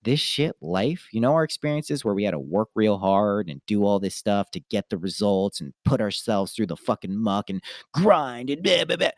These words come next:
Ah, you don't have, that's optional. That's totally fucking optional. You can do it. This shit can be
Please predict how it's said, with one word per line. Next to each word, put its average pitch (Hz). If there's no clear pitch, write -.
Ah, -
you 185
don't 262
have, 233
that's 233
optional. 185
That's -
totally 240
fucking 254
optional. 359
You 370
can 427
do 415
it. -
This 196
shit 202
can 185
be 147